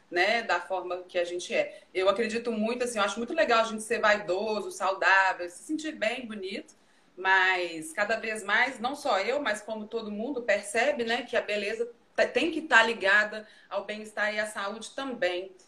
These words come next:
E isso reflete muito na sua imagem. Você,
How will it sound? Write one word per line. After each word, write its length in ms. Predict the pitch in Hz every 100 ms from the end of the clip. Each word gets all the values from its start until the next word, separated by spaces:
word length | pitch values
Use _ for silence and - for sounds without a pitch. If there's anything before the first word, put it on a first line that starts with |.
| _
E 140 | 208 214
isso 180 | 233 254
reflete 880 | 240 240 196 202 208 - - 277
muito 960 | 247 220 220 240 262 - 285 285 294 262
na 380 | 262 247 262 302
sua 160 | 320 359
imagem. 480 | 466 240 254 208
Você, 280 | 185 - 214